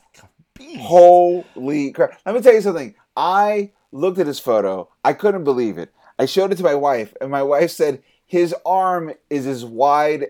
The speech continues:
Speaker 2: as our eight-year-old son." <laughs> Like, that was insane. Like,
Speaker 1: Jesus Christ. I mean, talking about a long way from Fat Thor. I mean,
Speaker 2: Yeah.
Speaker 1: I mean, he was always big, obviously.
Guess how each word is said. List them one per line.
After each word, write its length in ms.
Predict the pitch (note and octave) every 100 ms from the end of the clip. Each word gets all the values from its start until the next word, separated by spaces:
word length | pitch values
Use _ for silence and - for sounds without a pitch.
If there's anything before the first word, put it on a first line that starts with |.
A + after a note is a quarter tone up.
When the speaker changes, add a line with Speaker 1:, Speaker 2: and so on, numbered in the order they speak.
| -
Speaker 2:
as 160 | A#2+
our 220 | B2 A#2+ -
eight-year-old 520 | B2 - C3+ C3+ A#2
son." 360 | G#2 C3 F#2+ - -
<laughs> 0 | - - - F#4+ - - F5 - - F#4 _ F#4+ - - C#4+ _
Like, 220 | F#3 F3
that 400 | C3 F3 G3 F#3
was 460 | - E3+ F#3 F3+ C#3+ _ _ _
insane. 1400 | F3 F3+ F3+ D3 - - - - - G#3 G3 F#3+ E3 A2
Like, 340 | G#2 A#2+ A#2+ _
Speaker 1:
Jesus 600 | - D#3 F#3 C3+ D#2+ -
Christ. 340 | _ _ -
I 80 | -
mean, 300 | B2 B2 A2+ _ _ _ _
talking 120 | C3+
about 80 | F2+
a 40 | G#2
long 120 | G#2+
way 100 | G2+
from 120 | G2
Fat 260 | F2 A2+ A#2
Thor. 240 | F#2+ E2 -
I 40 |
mean, 160 | G2+ F#2+
Speaker 2:
Yeah. 480 | - G3 F3+ F2+ - _ _ -
Speaker 1:
I 40 |
mean, 80 | C#3+
he 60 | D#4
was 120 | -
always 220 | G#3+ F#2+
big, 340 | D#2 G2+ C#2+ _
obviously. 540 | E2+ E2 D#2 - -